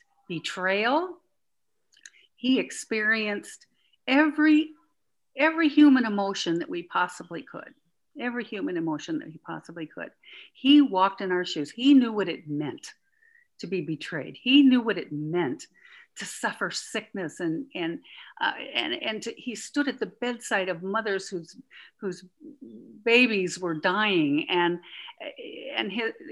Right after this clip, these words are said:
he, you know, there's one scene in which, you know, they talk about the compassion of Christ, and the compassion was such that it brought him to tears.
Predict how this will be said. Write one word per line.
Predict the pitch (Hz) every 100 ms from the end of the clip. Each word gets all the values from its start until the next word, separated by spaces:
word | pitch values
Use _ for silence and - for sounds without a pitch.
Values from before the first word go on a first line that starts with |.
| -
he, | 208 208 392 - _ _ -
you | 226
know, | 220 220
there's | 220 208
one | 214 226 240 233 226 - _
scene | - - 240 226 196
in | 190
which, | 196 196 - 220
you | 196
know, | 185
they | 190
talk | 190 226 220
about | 202 190
the |
compassion | 180 180 202 208 202 196
of | 170
Christ, | - 208 196 165 185
and | 165 - - _
the | -
compassion | - 202 220 220 220
was | 190 180
such | 226 220 -
that | 170
it | - -
brought | 180 196
him | 185
to | 185 180
tears. | - - 226 233 180 156 - -